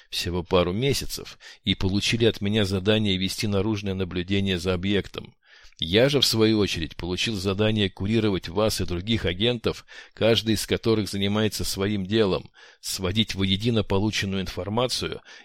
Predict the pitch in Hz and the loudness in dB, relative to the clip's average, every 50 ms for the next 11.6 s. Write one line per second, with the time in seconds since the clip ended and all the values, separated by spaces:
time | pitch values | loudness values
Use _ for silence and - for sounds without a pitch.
0 | _ - 95 87 - - - - 92 90 90 101 120 110 - - 104 101 98 - | _ -2 -2 -2 -2 -2 -2 0 0 0 2 2 0 0 0 -2 -4 -4 -2 -4
1 | - - 90 92 98 104 95 90 90 - 101 95 98 98 90 - - - - 76 | -4 -2 -2 -2 0 0 0 -2 -2 0 0 0 0 0 -2 -2 -4 -6 -6 -10
2 | - - _ _ _ _ _ _ _ _ _ _ _ _ 107 113 120 107 - 127 | -12 -14 _ _ _ _ _ _ _ _ _ _ _ _ -2 -2 0 2 2 4
3 | 131 160 165 170 160 135 - 123 120 113 117 139 151 139 120 107 98 101 107 113 | 4 4 6 6 4 4 2 0 -2 0 0 2 4 4 4 4 4 4 2 2
4 | 120 117 98 92 104 101 104 107 117 131 120 - - 95 87 82 82 - 95 113 | 2 0 0 0 0 2 2 2 2 2 0 0 -2 -2 -2 -2 -2 -2 -2 -4
5 | 113 95 - 87 82 80 - - - _ _ _ _ _ _ _ - - 107 104 | -4 -4 -4 -6 -6 -6 -10 -12 -16 _ _ _ _ _ _ _ -4 0 0 0
6 | 104 101 110 113 110 113 110 92 101 110 135 139 - - - 107 110 107 95 - | 4 6 8 8 10 8 8 6 4 4 2 2 0 0 2 2 2 2 2 -2
7 | _ _ _ - 98 104 123 123 110 - - 104 90 87 95 110 123 131 131 117 | _ _ _ -6 -2 0 2 2 2 2 0 -2 -4 -2 0 2 4 4 4 4
8 | 104 - - - - - 101 104 98 - - - 104 - - - - 113 - - | 4 2 0 -2 -4 -2 -2 -2 -2 -2 -4 -4 -4 -6 -4 -2 -2 0 0 0
9 | - - - _ _ _ _ _ _ _ _ _ _ _ _ - - - 110 120 | -2 -6 -10 _ _ _ _ _ _ _ _ _ _ _ _ -10 -2 2 2 2
10 | 120 - - - 107 90 87 80 87 82 95 92 - 120 117 98 95 - 95 85 | 2 2 2 4 4 4 2 0 -4 -6 -6 -4 -4 -4 -4 -4 -2 -2 -2 -2
11 | - - 95 85 80 - - - - - - | 0 0 0 0 0 0 -2 -8 -12 -12 -16